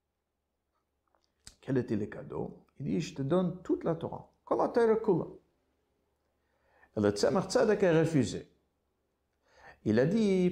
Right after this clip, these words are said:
Parce que je veux saisir la Torah par mes propres efforts,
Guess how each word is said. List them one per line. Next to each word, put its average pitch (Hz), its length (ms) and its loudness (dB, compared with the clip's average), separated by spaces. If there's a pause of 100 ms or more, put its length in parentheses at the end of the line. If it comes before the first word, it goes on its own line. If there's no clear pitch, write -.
Parce 143 260 -2
que 165 120 0
je 143 160 0
veux 139 480 0
saisir 139 440 -2
la 117 120 -2
Torah 110 580 -6 (140)
par 120 320 -6
mes 113 140 -6
propres 113 500 -10
efforts, 113 500 -2